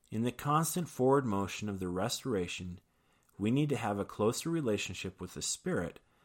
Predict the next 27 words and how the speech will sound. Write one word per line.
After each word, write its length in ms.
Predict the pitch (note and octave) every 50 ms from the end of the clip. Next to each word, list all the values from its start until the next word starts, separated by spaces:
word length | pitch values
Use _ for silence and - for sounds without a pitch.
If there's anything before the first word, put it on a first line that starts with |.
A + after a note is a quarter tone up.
| _ _ _ _ _
than 120 | - G#2 G#2+
the 100 | G#2+ G#2+
Latter-day 520 | G#2+ G#2+ G#2+ A2 B2 C#3 C#3 D3+ D#3+ D#3
Saints 420 | - - - G2 F2 F2 - -
who 80 | - G2+
came 240 | - - G2 F2+ F2+
before 500 | F#2 G2 - - - C3 E3 A#2+ F#2+ E2
us. 280 | - - - - - - _ _ _ _ _ _ _ _ _ _ _ _ _ _ _ _ _ _ _
One 160 | - A3 A3+ G3+
hundred 300 | G#3 G3+ F#3+ E3+ C3+ A#2+
years 300 | A#2 A2+ G#2+ G2+ F#2 F#2+
ago, 380 | F2 F#2+ F2+ E2+ F2 F#2 - -
it 100 | C3+ B2+
would 260 | A#2+ A#2+ C3 D#3 F3
have 120 | F3+ D3+
been 160 | D3 D#3+ D#3+
possible 540 | D3 - B2+ G2+ F2+ F2 - - - F2+ F2+
to 160 | - - -
live 240 | F#2 F#2+ G#2+ A#2+ C3
your 100 | D3+ D#3+
life 400 | D3 A2 F#2 F2+ E2+ E2+ - -
as 140 | F#2 F2+ G#2
an 100 | G2+ -
active 400 | - A2 A#2 B2+ B2+ - C3 A#2+
Latter-day 400 | G#2+ G2+ G2+ G2+ G#2 G2+ G#2+ G#2+
Saint 380 | - - - D#2+ E2 - - -
without 400 | F#2+ - - G2 A2+ A#2+ -